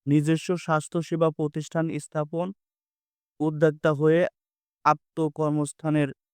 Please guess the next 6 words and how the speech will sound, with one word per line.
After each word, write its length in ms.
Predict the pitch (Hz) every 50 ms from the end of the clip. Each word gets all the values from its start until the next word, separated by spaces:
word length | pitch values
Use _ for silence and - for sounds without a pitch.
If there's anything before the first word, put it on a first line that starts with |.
| _ _ _ -
সুযোগ। 320 | - 147 139 135 131 107 - _ _ _ _ _ _ _ _ _ _ _ _ _ _ _ _ _ _ _ _ _ _ _ _ _ _ _ _ _ _ _ _ _ _ _ _ _ _ _ _ _ _ _ _ _ _ _ _ _ _ -
এবং 140 | 143 147 143 _ _ _ -
কমিউনিটি 520 | - 170 170 175 175 180 175 175 175 196 202
প্যারামেডিক্সের 880 | 190 - 185 180 170 165 165 165 165 160 170 165 - - - 151 139 143 - _ _ _ _ _ _ _ _ -
উপভোগী 800 | 170 165 - - 180 175 165 160 156 156 156 160 165 185 156 120 - _ _ _ _ _ _ _ _ _ _ -
কারা? 280 | 151 143 139 131 117 104